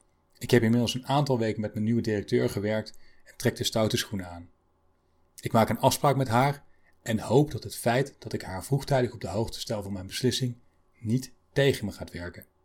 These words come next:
Ik vrees dat ik direct op een zijspoor word gezet. Bloednerveus vertel ik het.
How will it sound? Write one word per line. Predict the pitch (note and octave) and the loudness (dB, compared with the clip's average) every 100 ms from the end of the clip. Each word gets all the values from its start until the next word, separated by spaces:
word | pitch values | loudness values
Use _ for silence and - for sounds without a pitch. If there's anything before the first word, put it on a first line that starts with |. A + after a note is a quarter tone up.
| _ _ _ _ - _ | _ _ _ _ -20 _
Ik | - | -10
vrees | - - B2 - - | -6 0 0 0 -4
dat | - | -12
ik | G2 | -6
direct | - A2+ A#2 - | -2 0 0 -4
op | A2 | -8
een | G2+ | -2
zijspoor | F#2 A2+ B2+ - F#2 | 2 2 2 -4 -10
word | F2 F2 | -10 -10
gezet. | F#2+ F2+ F2 - _ _ _ _ _ _ _ | -10 -10 -10 -14 _ _ _ _ _ _ _
Bloednerveus | G2+ G2+ C3+ D3 B2+ B2 A#2 B2 - | -4 4 4 6 4 4 4 4 2
vertel | A#2+ G#2+ F#2 | -4 -4 -6
ik | - | -12
het. | - | -20